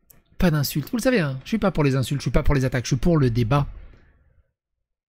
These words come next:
Alors, le truc, c'est que je conçois aussi, et c'est ça qu'il faut noter, que... Attention à ce que je vais dire, Papacito, pour avoir suivi son contenu,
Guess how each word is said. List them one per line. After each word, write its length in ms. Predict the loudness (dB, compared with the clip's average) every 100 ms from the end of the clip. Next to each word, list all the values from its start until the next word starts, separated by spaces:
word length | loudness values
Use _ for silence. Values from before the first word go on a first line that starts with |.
| _ _ 0
Alors, 300 | 2 2 2
le 100 | 0
truc, 380 | 2 0 -2 -16 -8
c'est 160 | -4
que 320 | 0 0 0 -6 -8
je 160 | -2 2
conçois 360 | 4 4 2
aussi, 360 | 2 2 0 -2 -6 _ -10
et 60 |
c'est 100 | -6
ça 100 | -6
qu'il 120 | -8 -8
faut 340 | -8 -8 -12 -16
noter, 300 | -14 -14 -16 -20 _ _ _ _
que... 240 | -6 -6 -10 _ _ _ _ _ _ _ _ _
Attention 400 | -6 -2 -2 -2
à 40 | -2
ce 80 |
que 80 | -4
je 80 | -6
vais 80 | -6
dire, 220 | -8 -12 -20 _ -4
Papacito, 840 | -2 0 -2 -2 -2 2 2 0 -4 _ _ _ _ _ _ 0
pour 120 | 2
avoir 180 | 2 2
suivi 180 | 2 0
son 140 | -2
contenu, 380 | -2 2 2